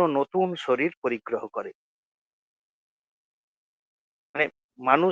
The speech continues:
যেমন অনেক বস্ত্র পরিবর্তন করলেও একই থাকে, তেমনি জীবাত্মা নানা জন্মে অনেক শরীর ধারণ করলেও সেই একইভাবে তিনি বিরাজ করেন। যেমন পুরনো বস্ত্র যদি আমরা বদলাই,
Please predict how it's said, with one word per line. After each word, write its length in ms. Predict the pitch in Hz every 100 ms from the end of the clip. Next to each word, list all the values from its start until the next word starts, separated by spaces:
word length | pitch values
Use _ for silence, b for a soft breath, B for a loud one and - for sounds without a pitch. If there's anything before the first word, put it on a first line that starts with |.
| 156
যেমন 200 | 175 175
অনেক 180 | 160 165
বস্ত্র 260 | 151 - 170
পরিবর্তন 460 | 160 160 165 - 175
করলেও 260 | 180 180 190
একই 240 | 147 160
থাকে, 280 | - - - - _ _ _ -
তেমনি 260 | 147 165 143 147 - _ _ _ 139
জীবাত্মা 420 | 143 170 - 185
নানা 280 | 156 143 156
জন্মে 320 | 139 143 156
অনেক 220 | 156 156 165
শরীর 280 | - 180 165 _ _
ধারণ 220 | 131 147 175
করলেও 300 | 180 127 117 _ _ _ _ _ -
সেই 120 | 170 -
একইভাবে 480 | 135 147 196 170 160
তিনি 200 | 151 139 135
বিরাজ 280 | 120 107 -
করেন। 240 | 107 104 - _ _ _ _ _
যেমন 160 | 147 170
পুরনো 300 | - 165 165
বস্ত্র 300 | 160 165 - 170 165 - _ _ _
যদি 140 | 156 165
আমরা 180 | 160 151
বদলাই, 440 | 143 147 147 127